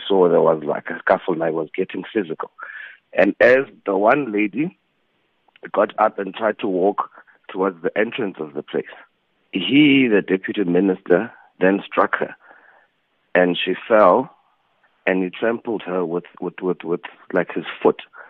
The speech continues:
everywhere, like, on, on the head, on the, on the face. And I think what really got to me was, 'cause I'm not gonna sit here and act like I was some sort of hero. I mean, I was also, for the first couple of minutes, one of the people who was just sitting there and watching.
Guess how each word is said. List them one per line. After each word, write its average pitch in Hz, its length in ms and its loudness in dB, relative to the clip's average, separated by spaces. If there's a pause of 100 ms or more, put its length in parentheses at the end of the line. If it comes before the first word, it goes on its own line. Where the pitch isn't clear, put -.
(520)
everywhere, 107 460 2
like, 78 320 -2
on, 82 160 -2
on 87 180 2
the 82 140 2
head, 113 380 6 (120)
on 98 220 2
the, 90 100 -2 (160)
on 90 120 -6
the 87 120 -4 (100)
face. 110 300 2 (600)
And 104 360 2 (240)
I 113 180 -4 (120)
think 160 160 -4
what 123 180 0
really 127 280 0
got 101 260 -2
to 98 100 -10
me 90 380 -2
was, 82 300 -4 (580)
'cause 120 200 4
I'm 120 80 6
not 135 160 2
gonna 127 300 0
sit 113 120 -12
here 107 140 0
and 85 140 -4
act 98 160 -8
like 87 180 -6
I 82 80 -2
was 82 180 -2
some 90 200 -6
sort 98 160 -6
of 87 120 0
hero. 90 300 2
I - 20 -4
mean, 82 220 -2
I 85 80 6
was 90 240 2
also, 107 300 -2
for 101 120 -8
the 82 120 -4
first 90 240 -4
couple - 240 -4
of - 120 -18
minutes, 85 320 -4
one - 160 -6
of - 60 -6
the - 80 -6
people - 340 -16
who 73 100 -8
was 69 140 -10
just 78 120 -14 (100)
sitting 78 300 -6
there 73 100 0
and 73 100 -2
watching. - 320 -2